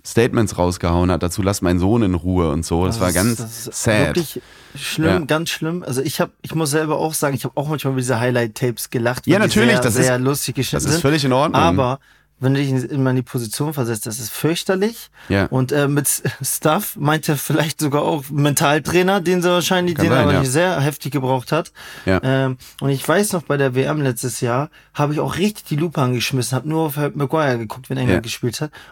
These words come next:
Speaker 2: Und der war überragend.
Speaker 1: Ja, klar.
Speaker 2: Der war überragend.
Speaker 1: Ja, ja, vor allem
Speaker 2: Ja.
Speaker 1: denk ich dann auch mal so, irgendwelche Internet-Tastaturhelden, ob die jetzt mehr Ahnung von, äh, Innenverteidigungsspiele haben als,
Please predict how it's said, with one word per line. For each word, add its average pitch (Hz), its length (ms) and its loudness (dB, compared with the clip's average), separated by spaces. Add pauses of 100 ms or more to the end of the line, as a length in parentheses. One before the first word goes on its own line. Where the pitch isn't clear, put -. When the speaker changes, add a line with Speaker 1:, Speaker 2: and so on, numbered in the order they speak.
Speaker 2:
Und 107 180 -6
der 107 100 -2
war 101 100 -4
überragend. 104 760 -4
Speaker 1:
Ja, 98 80 -2
klar. 185 260 2
Speaker 2:
Der 117 140 -2
war 113 100 0
überragend. 110 920 -2 (280)
Speaker 1:
Ja, 113 260 0
ja, 104 200 2
vor 131 220 2
allem 135 80 4
Speaker 2:
Ja. - 460 -10
Speaker 1:
denk 135 100 6
ich 143 60 0
dann 147 120 4
auch 143 80 4
mal 131 120 4
so, 131 60 4
irgendwelche 139 340 4
Internet-Tastaturhelden, 143 1160 4
ob 127 140 0
die 127 60 2
jetzt 127 180 0
mehr 120 180 4
Ahnung 131 280 4
von, 127 340 0
äh, - 240 0
Innenverteidigungsspiele 113 1200 2
haben 107 280 2
als, 107 280 -2